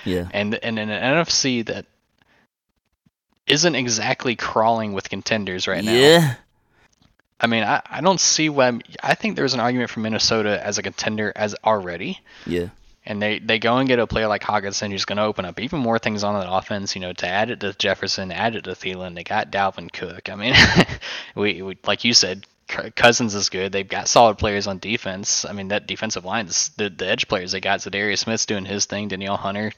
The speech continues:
Speaker 2: Patrick Peterson's turning
Speaker 1: Mm-hmm.
Speaker 2: the clock back. He's been awesome this year. Like, I, like, why aren't we talking about Minnesota more? What's going on?
Speaker 1: Dude, I,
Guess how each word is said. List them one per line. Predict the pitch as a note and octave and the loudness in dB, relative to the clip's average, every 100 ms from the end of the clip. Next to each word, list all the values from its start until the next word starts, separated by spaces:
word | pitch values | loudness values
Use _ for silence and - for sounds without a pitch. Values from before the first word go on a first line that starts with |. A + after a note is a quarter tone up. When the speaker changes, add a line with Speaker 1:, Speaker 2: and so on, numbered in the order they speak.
| _ | _
Speaker 2:
Patrick | - A2 F2+ | 0 2 0
Peterson's | - B2 - G2 | 0 2 2 -2
turning | - A2+ F2+ | 0 2 2
Speaker 1:
Mm-hmm. | G2 | 2
Speaker 2:
the | G2 | 2
clock | G#2+ - | 2 -2
back. | F#2+ G2+ | -6 -4
He's | G#2+ A#2+ | -6 -4
been | - | -6
awesome | F2 F#2+ - F#2+ | -4 -4 -4 -4
this | F#2+ | -2
year. | G#2 F#2+ A2 | -2 -2 -6
Like, | E2+ F2+ _ - - - - - - _ _ _ _ _ | -6 -12 _ -20 -20 -18 -18 -20 -20 _ _ _ _ _
I, | A#2 G#2 - - - - | -4 -4 -8 -20 -20 -2
like, | B2 B2 | 0 4
why | A2+ | 4
aren't | C4+ | 4
we | C#4+ | 2
talking | - A#3 G3+ | 6 8 8
about | F3+ | 6
Minnesota | D#3+ D#3 - D3 A2 | 6 4 6 6 4
more? | F2+ - - | -2 -12 -12
What's | C3+ F#2 | -6 0
going | F3 D3 | 0 0
on? | A#2 - - G2 | -2 -6 -12 -2
Speaker 1:
Dude, | G#2+ A#2+ A#2 A2 | 4 8 8 8
I, | G#2 | 4